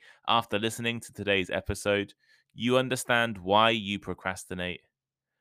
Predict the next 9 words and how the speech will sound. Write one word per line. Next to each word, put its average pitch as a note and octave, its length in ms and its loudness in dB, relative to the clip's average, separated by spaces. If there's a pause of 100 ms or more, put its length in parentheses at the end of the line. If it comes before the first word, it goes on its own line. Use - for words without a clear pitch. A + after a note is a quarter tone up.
(140)
have G2 180 4
received A#2+ 420 0
a G2 60 -4
few F#2+ 200 -4
tips - 360 0
to F#2+ 100 -4
help F#2+ 240 2
you E2+ 100 -8
stop. - 420 -8